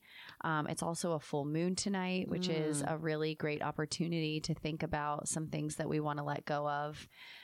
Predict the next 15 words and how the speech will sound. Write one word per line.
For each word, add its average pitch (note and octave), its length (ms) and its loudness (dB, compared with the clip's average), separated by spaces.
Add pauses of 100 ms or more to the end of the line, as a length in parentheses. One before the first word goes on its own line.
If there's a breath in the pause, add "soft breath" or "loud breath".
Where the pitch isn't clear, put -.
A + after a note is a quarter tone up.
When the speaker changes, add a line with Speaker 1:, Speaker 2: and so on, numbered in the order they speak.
(140)
Speaker 1:
And, D#3 500 2
um, D3+ 580 0
I'm E3 180 0
curious, F3 800 0
as D#3 320 0
we're D#3 160 2
rounding D#3+ 480 0
out D3+ 520 0 (140)
twenty D#3+ 380 0
twenty-three, D#3+ 840 -2
what D#3 240 -2 (100)
things D#3+ 420 -2
are D#3 200 -2
you D#3+ 240 0
hoping D#3+ 480 0